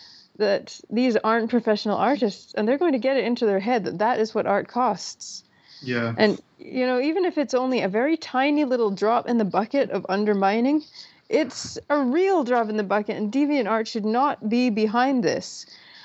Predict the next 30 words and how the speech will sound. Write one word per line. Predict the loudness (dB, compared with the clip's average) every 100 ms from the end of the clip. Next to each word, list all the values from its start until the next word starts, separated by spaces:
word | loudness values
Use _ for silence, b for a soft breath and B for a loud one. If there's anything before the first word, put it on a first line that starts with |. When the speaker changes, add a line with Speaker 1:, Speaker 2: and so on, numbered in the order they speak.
| B
Speaker 1:
And | 2 4
Speaker 2:
Yeah. |
Speaker 1:
what | 4
cons-, | 2 0 0
uh, | 0 2
and | 2
what | 0 0
concerns | 0 2 0 0
me | 0
even | 0 0
more | 0 2 2
is | 0 0
apparently | -2 -2 -2 0 -2
that | 0 -2 0
they're, | 2 2 2
um, | 2
working | 0 0 -2 -2
on | -2
something | 0 -2 -2 0
else, | 2 2 2 -2 -18 B B B B
which | 0 2
is | 0
supposed | 0 0 0 2
to | 2
match | 4 2 -2
professional | -2 0 0 2 4
artists | 4 2 -2 0
up | -2 -2
with | -4
clients. | 0 2 4 2 -2